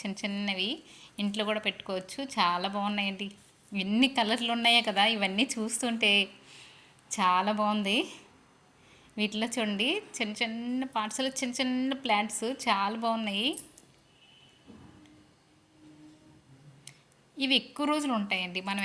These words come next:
ఎక్కడ పెట్టేసినా అవి పర్వాలేదు, బతుకుతాయి. చూడండి, ఇది ఎంత బాగుంది కదా, చిన్న కమలంలా ఉంది, లక్ష్మీదేవి కమలం పువ్వులా ఉంది,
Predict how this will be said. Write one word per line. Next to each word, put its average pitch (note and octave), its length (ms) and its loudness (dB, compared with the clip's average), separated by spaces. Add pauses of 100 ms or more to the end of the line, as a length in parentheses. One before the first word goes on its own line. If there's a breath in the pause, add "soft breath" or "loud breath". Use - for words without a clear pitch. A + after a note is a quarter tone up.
ఎక్కడ - 260 -4
పెట్టేసినా B3+ 440 0 (200)
అవి G3 180 -2 (220)
పర్వాలేదు, F3+ 480 -2 (1700)
బతుకుతాయి. F3+ 520 -8 (140)
చూడండి, G3 280 -8
ఇది F3 100 -8
ఎంత F#3 280 -6
బాగుంది F#3 380 -6
కదా, F3+ 240 -12
చిన్న G#3 320 -4 (100)
కమలంలా G#3+ 500 2 (140)
ఉంది, G3+ 220 0 (120)
లక్ష్మీదేవి G3 1120 -2
కమలం G#3 380 -4
పువ్వులా G3+ 380 -6 (120)
ఉంది, G3 260 -4